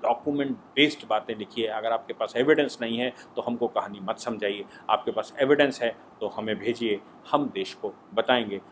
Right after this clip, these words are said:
हमारी टीमें देश को बताएंगी कि आखिर क्या-क्या खेल खेले गए। जय हिंद, जय भारत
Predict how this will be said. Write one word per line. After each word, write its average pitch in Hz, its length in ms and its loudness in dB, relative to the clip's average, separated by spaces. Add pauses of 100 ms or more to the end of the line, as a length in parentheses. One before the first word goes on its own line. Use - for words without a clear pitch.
(120)
हमारी 113 200 -2 (140)
टीमें 151 280 -2
देश 101 180 -2
को - 160 -6
बताएंगी 107 460 0 (320)
कि 120 180 -2
आखिर 120 400 2 (260)
क्या-क्या 120 340 4 (140)
खेल 113 300 -4 (100)
खेले 113 260 4
गए। 95 160 -4 (540)
जय 127 240 6
हिंद, 127 160 -4 (440)
जय 127 140 8
भारत 113 360 2